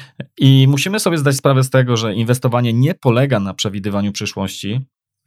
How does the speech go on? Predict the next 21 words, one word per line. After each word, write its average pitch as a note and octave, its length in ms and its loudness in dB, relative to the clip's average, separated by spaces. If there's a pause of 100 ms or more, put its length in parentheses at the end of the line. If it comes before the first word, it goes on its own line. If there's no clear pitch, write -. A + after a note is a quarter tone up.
(140)
ale A2+ 340 0
inwestowanie C#3 540 0
polega C#3 300 0
na C3+ 300 0
podążaniu C3 600 2
za B2+ 120 2
strategią, B2+ 600 0
którą A2 380 -4 (240)
obraliśmy, B2+ 800 -2 (180)
którą G2+ 360 -2
rozumiemy, A#2 600 0
którą G#2 300 -4
zweryfikowaliśmy, G#2+ 1080 -2 (460)
która G#2+ 200 -4
jest A2 180 -2
bliska C#3 300 0
naszym C3 580 0 (220)
przekonaniom C3+ 800 0 (100)
i B2+ 60 -6
która D3 260 -2
ma C#3+ 260 -2